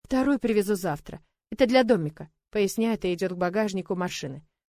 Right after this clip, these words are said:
Достав огромную плоскую коробку с пластмассовой ручкой, Витан возвращается. «Она тяжёлая», — говорит, задержав на мне снисходительный взгляд.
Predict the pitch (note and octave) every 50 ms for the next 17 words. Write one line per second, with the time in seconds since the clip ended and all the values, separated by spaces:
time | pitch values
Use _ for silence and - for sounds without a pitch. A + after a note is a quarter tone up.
0 | _ - A3+ A3 - - G#3+ - - G#3+ G3+ F#3+ G#3+ G#3+ G#3 G3 F#3+ F#3+ F3 D#3
1 | G3 G3+ F#3 - - - F3+ D#3 - F#3 F#3+ A3 G#3 - - F#3 - - G3+ F#3
2 | - - F#3 F3+ - - F3+ F3+ F#3 G3+ B3+ - - - - D#3+ D#3 - _ _
3 | - A3+ A3 - G#3 G3 F#3+ F#3 F3 G3 G3 F#3 - - E3+ B2 A2+ - - -
4 | - - _ _ _ _ _ _ _ _ _ _ - A3 G#3+ G#3 G3+ - C4 C4+
5 | B3 A3+ G#3+ G#3 A3 A3 E3 D#3 D#3+ - _ _ _ _ G#3 G3 G3+ G3 G3 F#3
6 | G3 A#3 G#3+ A3 G3 F3+ F#3 E3+ F3 G3 F3+ - G#3 F#3+ F3+ F3 F3+ G3+ - -
7 | - F#3+ - - F3+ E3 E3 E3 D#3 - E3+ E3 D#3 D3+ D3+ - A#2 D#2+ -